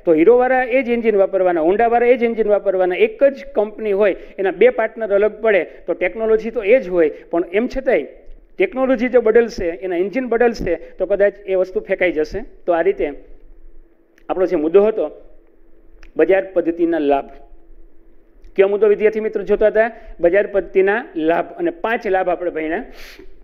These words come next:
વ્યક્તિનું આર્થિક સ્વાતંત્ર્ય જો-, જળવાય છે, પછી ઉત્પાદનના સાધનનો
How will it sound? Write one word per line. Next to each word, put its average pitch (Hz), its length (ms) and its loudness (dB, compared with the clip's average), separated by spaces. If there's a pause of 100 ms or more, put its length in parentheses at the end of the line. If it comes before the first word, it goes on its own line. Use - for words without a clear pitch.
(640)
વ્યક્તિનું 185 420 0
આર્થિક 190 260 -6
સ્વાતંત્ર્ય 226 460 0
જો-, 220 280 2 (280)
જળવાય 214 360 4
છે, 226 400 -8 (1700)
પછી 190 160 2
ઉત્પાદનના 220 500 4
સાધનનો 208 540 -2